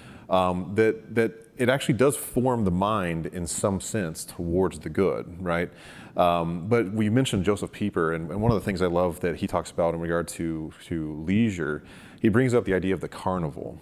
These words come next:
right? And the carnival being this,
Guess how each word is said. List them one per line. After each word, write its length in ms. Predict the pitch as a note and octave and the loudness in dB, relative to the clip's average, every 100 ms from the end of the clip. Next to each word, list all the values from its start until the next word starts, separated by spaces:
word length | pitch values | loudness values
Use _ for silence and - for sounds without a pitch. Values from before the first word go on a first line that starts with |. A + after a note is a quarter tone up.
| - | -6
right? 300 | D#2+ E2+ E2+ - | 0 0 -2 -6
And 240 | F2 E2+ | -4 -4
the 60 | E2+ | -6
carnival 580 | - A2 A#2 A#2 F2+ | -4 0 2 2 0
being 420 | D#2+ F2 F2 F2 D#2+ | 0 -2 -2 -4 -2
this, 340 | E2+ - - | -4 -4 -12